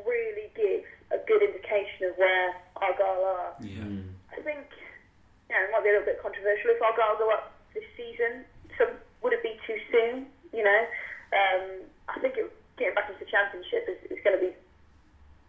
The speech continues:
Speaker 1: the aim, isn't it, for Derek Adams in the next couple of seasons? But if, if they go up, would it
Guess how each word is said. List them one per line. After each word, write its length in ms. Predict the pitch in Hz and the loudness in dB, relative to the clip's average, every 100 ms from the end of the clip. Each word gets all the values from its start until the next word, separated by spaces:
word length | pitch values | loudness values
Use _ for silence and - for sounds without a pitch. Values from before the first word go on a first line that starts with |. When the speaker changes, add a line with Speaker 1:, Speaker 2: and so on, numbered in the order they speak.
| - - | -12 4
Speaker 1:
the 80 | 208 | 8
aim, 320 | 202 185 185 | 8 6 0
isn't 160 | 202 | -2
it, 100 | 175 - | -2 -2
for 60 | - | 2
Derek 240 | 190 185 - - | 4 2 -4 -4
Adams 260 | 196 180 180 | -4 -4 -6
in 80 | 185 | -6
the 40 | 190 | -6
next 160 | - | -4
couple 240 | - 185 - | -4 -2 -4
of 80 | |
seasons? 560 | - 220 196 180 208 208 - - - - - - | -4 -4 -2 -4 -4 -10 -12 -12 -12 -14 -6 4
But 160 | 214 - | 6 6
if, 80 | - - - | 4 0 -2
if 0 | - | 2
they 80 | 214 | 4
go 140 | 208 202 | 6 6
up, 160 | - - | 4 0
would 160 | 226 | -2
it 80 | - | -2